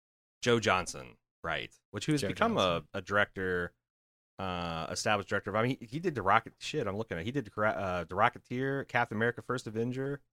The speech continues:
Speaker 1: October Sky. He's done a lot of stuff I liked. Jumanji.
Speaker 2: Huh.
Speaker 1: Uh, maybe that's what it is. Like, Spe-, this is something that Spielberg felt like he was, he had to do, obligated to do.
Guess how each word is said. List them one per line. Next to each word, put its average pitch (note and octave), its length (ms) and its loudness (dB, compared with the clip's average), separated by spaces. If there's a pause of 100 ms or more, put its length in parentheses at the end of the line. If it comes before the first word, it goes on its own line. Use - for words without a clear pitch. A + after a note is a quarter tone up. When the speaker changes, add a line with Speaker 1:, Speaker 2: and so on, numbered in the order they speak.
(220)
Speaker 1:
October A#2+ 320 0
Sky. A#2 400 0
He's - 80 -20
done E3 80 -4
a C3+ 40 -2
lot A#2 100 4
of A2 60 0
stuff - 140 -8
I A2 40 0
liked. B2 280 -6 (160)
Jumanji. A2+ 560 2 (760)
Speaker 2:
Huh. G3+ 160 -2 (200)
Speaker 1:
Uh, G#2 360 4
maybe E3+ 220 4
that's A#3+ 160 8
what G3+ 120 8
it D3+ 100 8
is. D#3 200 8
Like, A2 120 6
Spe-, D3+ 280 0
this D3+ 200 2
is D3 120 2
something C3+ 300 4
that G#2 60 2
Spielberg A#2+ 560 2
felt A2 260 4
like F#2+ 460 4 (300)
he A2+ 80 -4
was, G#2 120 -2 (220)
he G#2 140 -2
had G#2 280 6
to A#2 60 -18
do, B2 360 0
obligated A2 580 2
to A2+ 80 -4
do. A2+ 420 -2